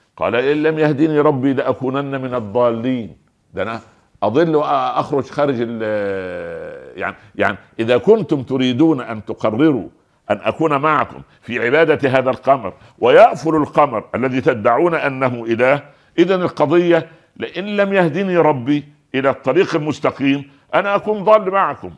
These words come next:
فقرر لهم قضية الضلال لأنفسهم أو لهم، وقضية الهداية له. ما زال متمسكا بالأصل. هي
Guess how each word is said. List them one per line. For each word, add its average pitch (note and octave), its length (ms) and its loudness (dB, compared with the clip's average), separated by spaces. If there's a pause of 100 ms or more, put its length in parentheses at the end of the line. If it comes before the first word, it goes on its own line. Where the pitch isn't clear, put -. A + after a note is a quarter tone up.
فقرر A#2 580 -2
لهم A#2 240 -6
قضية G#2 540 -6
الضلال G2+ 520 -4 (180)
لأنفسهم C#3 840 -4 (200)
أو G2 60 0
لهم، C#3+ 360 -2 (460)
وقضية G2+ 600 -6
الهداية F2 560 -10
له. D2+ 140 -10 (220)
ما G2 120 -4
زال B2 300 2
متمسكا A2 540 -4
بالأصل. G2+ 360 -6 (200)
هي A2 100 -2